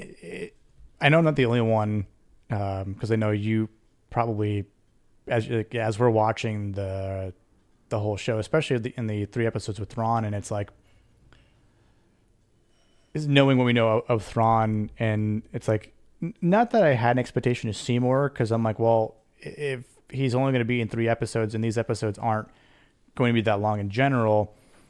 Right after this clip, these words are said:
I don't know how much they're going to utilize him because you've got all these other main characters that you have to give them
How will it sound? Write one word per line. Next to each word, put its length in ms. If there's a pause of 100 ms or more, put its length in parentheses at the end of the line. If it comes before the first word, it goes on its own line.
(380)
I 100
don't 180
know 200
how 140
much 240
they're 120
going 240
to 100
utilize 560
him 80
because 320
you've 120
got 340
all 120
these 140
other 140
main 300
characters 680
that 200
you 100
have 280
to 80
give 280
them 400